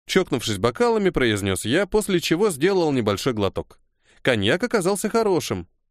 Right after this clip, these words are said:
Еще бы лимончик. "Лимончик?" Словно фокусник, достав откуда-то сбоку нарезанный лимон, предложил Егор.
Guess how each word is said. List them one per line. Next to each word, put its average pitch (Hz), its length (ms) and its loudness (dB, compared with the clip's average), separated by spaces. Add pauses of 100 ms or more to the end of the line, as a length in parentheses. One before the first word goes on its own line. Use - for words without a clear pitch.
(160)
Еще 107 360 0
бы 95 80 0
лимончик. 117 640 -4 (680)
"Лимончик?" 123 640 0 (460)
Словно 214 400 2
фокусник, 110 640 0
достав 127 380 0
откуда-то 113 460 0
сбоку 110 360 0
нарезанный 98 540 0
лимон, 101 400 0
предложил 110 460 0
Егор. 95 420 -2